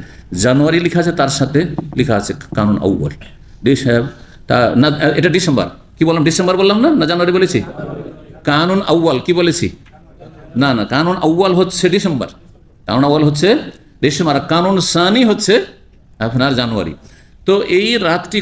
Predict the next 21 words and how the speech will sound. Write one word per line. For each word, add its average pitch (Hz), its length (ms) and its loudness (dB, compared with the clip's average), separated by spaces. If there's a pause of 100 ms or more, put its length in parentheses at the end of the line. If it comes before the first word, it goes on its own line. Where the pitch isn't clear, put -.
কখন, 156 840 0
তাদের 160 300 0
মন্তব্য, 170 580 0
এটা 147 300 0
অনারবদের, 214 540 0 (460)
হ্যাঁ, 160 240 0
আজমিদের, 180 460 0 (180)
মানে 104 200 -2
পারস্য 208 440 0
সভ্যতায় 160 640 0
এটা 147 260 -2
তাদের 143 320 0
ধ্যান 160 200 -2
ধারণা 226 440 0 (260)
যে 160 120 0
একটি 208 540 -2
রাতে 214 380 0
দুনিয়ায় 190 440 2
বালা 165 260 0
মুসিবত 190 420 -2
নামে। 117 320 0